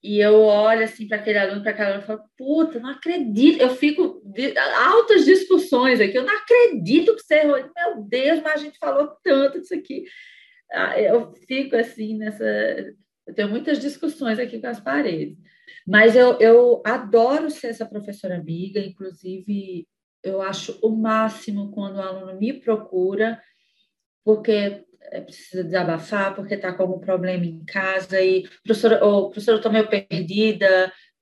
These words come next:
eu tô meio perdido, não tô achando o jeito certo de estudar." É, eu adoro, eu não sou dessas que se incomoda de dar o WhatsApp, eu dou meu WhatsApp, dou meu, pode, pode entrar em contato a hora que você quiser.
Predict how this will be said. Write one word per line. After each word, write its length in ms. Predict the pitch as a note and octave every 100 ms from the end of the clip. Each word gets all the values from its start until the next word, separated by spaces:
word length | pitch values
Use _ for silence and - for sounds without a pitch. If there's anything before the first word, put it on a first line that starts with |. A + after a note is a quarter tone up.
| -
eu 300 | F3 - F3
tô 140 | G#3+
meio 180 | G#3 G#3
perdido, 680 | G#3+ F3 F3 G#3 A3 G#3 G#3 - -
não 220 | B3 B3
tô 140 | B3+ A#3+ -
achando 300 | G#3 - A3
o 40 |
jeito 220 | G#3+ G#3+ -
certo 320 | A3 G#3 G3
de 60 |
estudar." 840 | G#3 - F#3+ E3 F3 G#3+ G3+ F#3+ F3+ _ _ _ _
É, 260 | F#3 F3+ -
eu 60 | F#3
adoro, 760 | A3+ G#3 G#3+ G#3 G#3+ G#3+ A3+ -
eu 220 | G3+ G3+ _ _ - G3+ - _ _ _ _
não 240 | G3+ A3 C#4+
sou 180 | D4
dessas 380 | A3+ A3+ A3+ A3
que 120 | -
se 120 | A3+ A3
incomoda 500 | G3+ G3+ F#3+ G3 G3+
de 100 | G3+
dar 220 | F#3+ F#3+
o 40 |
WhatsApp, 300 | F#3+ E3+ F#3
eu 60 | F#3+
dou 120 | A#3
meu 120 | A#3
WhatsApp, 440 | G3 D3 - F#3 G3
dou 100 | G3+
meu, 160 | G3 -
pode, 320 | G#3+ A3+ - _ _ _ _ _ _ -
pode 200 | G#3 A#3
entrar 280 | A#3+ B3 B3
em 60 |
contato 320 | A#3+ A#3 A3+ A3+
a 40 |
hora 100 | A3
que 80 | A#3+
você 140 | D4
quiser. 480 | C#4+ G#4 G4 - -